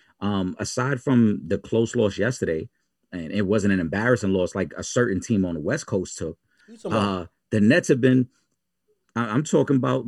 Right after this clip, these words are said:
Speaker 1: I'm talking about your boy and them. Way off P and
Speaker 2: No,
Speaker 1: them.
Speaker 2: whoa, LeBron ain't lose.
Speaker 1: No, no, no. I, I didn't say King James.
Speaker 2: Oh, you
Speaker 1: I said
Speaker 2: talking about, you
Speaker 1: way
Speaker 2: talking about
Speaker 1: off
Speaker 2: boy.
Speaker 1: P.
Speaker 2: I didn't, don't
Speaker 1: Way,
Speaker 2: say my
Speaker 1: way,
Speaker 2: boy.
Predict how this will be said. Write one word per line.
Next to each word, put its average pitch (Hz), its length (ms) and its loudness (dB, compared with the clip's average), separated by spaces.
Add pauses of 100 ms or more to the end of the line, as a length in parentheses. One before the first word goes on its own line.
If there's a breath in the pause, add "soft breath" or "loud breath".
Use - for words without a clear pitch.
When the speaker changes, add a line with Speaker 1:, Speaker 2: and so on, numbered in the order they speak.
Speaker 1:
I'm 139 100 -2
talking 208 200 4
about 196 180 0
your 208 80 0
boy 359 320 -2
and 240 120 2
them. 78 320 -2 (420)
Way 156 220 4
off 208 260 0
P 359 220 2
and 180 100 4
Speaker 2:
No, 127 80 6
Speaker 1:
them. 156 60 2
Speaker 2:
whoa, 147 280 0
LeBron 185 320 -4
ain't 175 140 -8
lose. 156 380 -8 (1000)
Speaker 1:
No, 151 220 0
no, 156 140 2
no. 135 120 2
I, 110 120 -2
I 127 220 -2
didn't 190 100 2
say 127 180 0
King 135 300 -2
James. 82 500 -10
Speaker 2:
Oh, 180 80 0
you 175 60 2
Speaker 1:
I - 20 0
said - 160 2
Speaker 2:
talking - 0 -
about, 131 80 2
you - 60 2
Speaker 1:
way 131 80 2
Speaker 2:
talking 147 120 2
about 147 80 0
Speaker 1:
off 143 40 -4 (160)
Speaker 2:
boy. 208 60 8
Speaker 1:
P. 185 60 4
Speaker 2:
I 202 120 4
didn't, 214 400 0
don't 240 120 0
Speaker 1:
Way, 160 100 0
Speaker 2:
say 269 120 -2
my 220 120 -2
Speaker 1:
way, 180 200 8
Speaker 2:
boy. - 160 2